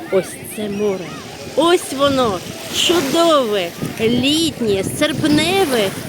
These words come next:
Чорне море. Ось яке воно велике! Ви ж пам'ятаєте, що море більше озера,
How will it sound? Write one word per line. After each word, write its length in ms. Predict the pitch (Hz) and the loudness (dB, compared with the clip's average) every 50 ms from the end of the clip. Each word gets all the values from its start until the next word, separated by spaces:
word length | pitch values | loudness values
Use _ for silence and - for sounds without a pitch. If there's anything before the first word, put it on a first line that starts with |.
| - - - - - - | -4 -2 -2 0 2 4
Чорне 600 | 339 349 381 392 392 381 330 320 302 294 285 269 - - | 4 6 6 6 4 4 4 2 2 2 0 -2 -2 -4
море. 560 | 208 220 226 233 240 247 240 233 214 196 185 170 165 - - - - - - - - 302 | -2 2 4 6 6 8 6 6 4 2 0 -2 -4 -4 -6 -6 -4 -4 -4 -2 0 2
Ось 320 | 339 349 339 - - 269 294 | 4 2 2 0 0 0 0
яке 340 | 311 311 - - 320 311 | 0 0 2 2 2 2
воно 280 | 285 302 302 294 302 294 | 2 2 2 2 2 0
велике! 580 | 269 302 294 269 277 262 233 208 - - 185 175 - - - - - - - - - - 196 | 0 0 0 2 2 2 0 0 -2 -6 -8 -8 -8 -10 -10 -10 -10 -10 -10 -10 -2 2 2
Ви 100 | 240 254 | 2 2
ж 60 | - - | 2 2
пам'ятаєте, 720 | 285 285 277 285 294 - 415 453 466 403 277 - - 190 170 - - - - - - - - | 2 2 2 2 2 2 2 2 2 2 2 0 0 -2 -2 -2 -2 -2 -2 -2 -2 -2 -2
що 220 | - - - 302 294 | 0 2 4 4 6
море 460 | 294 294 320 349 415 427 427 415 - 220 208 185 | 6 6 6 6 4 4 2 2 0 -2 -4 0
більше 520 | 220 262 277 311 330 - - - 330 311 - 160 - | 2 2 4 4 2 2 2 2 2 0 0 0 4
озера, 580 | 208 220 240 247 247 202 - 208 196 180 160 | 6 8 8 8 6 4 2 -2 -2 -2 -2